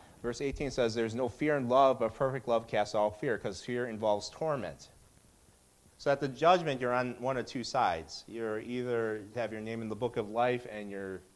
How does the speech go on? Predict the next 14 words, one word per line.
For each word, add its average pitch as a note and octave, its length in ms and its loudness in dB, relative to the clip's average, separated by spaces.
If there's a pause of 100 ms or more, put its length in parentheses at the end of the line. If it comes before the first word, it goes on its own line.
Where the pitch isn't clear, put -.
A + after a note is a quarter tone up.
(100)
with G#2+ 220 -8
Christ A#2+ 300 -2
forever, A#2+ 460 2
or A2+ 320 0
you're G#2+ 160 -8
going A2 220 -8
to G#2 80 -10
be G#2+ 220 -8
in G#2+ 160 -8
the G#2 40 -6
lake G2+ 220 -6
of G#2+ 80 -10
fire D#3+ 260 4
forever. E2+ 400 -8